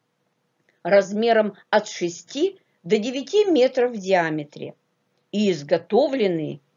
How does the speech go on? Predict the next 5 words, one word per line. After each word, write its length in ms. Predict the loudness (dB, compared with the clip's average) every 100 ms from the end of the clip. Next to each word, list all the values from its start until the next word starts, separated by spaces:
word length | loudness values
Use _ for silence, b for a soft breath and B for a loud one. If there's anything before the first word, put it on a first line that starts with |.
| _ -4
из 340 | -2 -2 -2
непонятного 1120 | 0 4 4 4 2 0 -2 -6 -6 -6 -8 _ _ -4
металла. 720 | -2 -2 -2 -2 -4 -8 -14 _ _ _ _ _ _ _ _ _ _ _ _ _ _ _ _ _ _ _ _ _ _ _ _ _ _ _ _ _ _ _ _ _ _ _ _ _ _ _ _ _ _ _ _ _ _ _
Река 420 | 4 4 6 6 6 2 _ _ _ _ -6
Ишим. 640 | -4 -4 0 2 2 -2